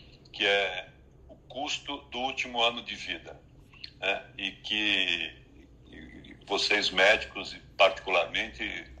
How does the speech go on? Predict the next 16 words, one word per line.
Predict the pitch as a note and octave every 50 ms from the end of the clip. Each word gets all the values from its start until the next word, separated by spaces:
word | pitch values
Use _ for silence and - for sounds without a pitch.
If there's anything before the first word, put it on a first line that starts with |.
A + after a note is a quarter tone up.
| - - -
conhecem | - G2+ G2 F#2 F#2+ G2+ G2 - - - G2 G2 G2+
isso, | G#2 - - - G#2 F#2+ F2 E2+ E2+ E2 - - - - -
é, | E2+ E2+ E2+ E2 D#2+ D#2+ D#2+ - - - - - - - - - - -
é, | - D#2+ D#2+ - - E2
muito | E2+ G2 G2 - - -
bem. | - - - - - - - - - - - - -
Então, | - A#2 B2+ C3 A#2+
todos | - D3 D#3 D3+ - -
estão | A#2 - A#2+ A#2+ A#2
convidados. | - A2+ A2 G#2 - F#2 - G#2 A2+ B2+ B2 - - - - - - - - - - - -
E, | A#2 B2
Fernando, | - C#3 C3 C3+ C3 B2+
eu | A#2
só | - C3 B2+
queria | - - B2+ B2+ C3 B2 A2+ G2 - -
compartilhar | - G#2 - - - A2 - - - G2+ G2 G2+ G#2 G2 - - - -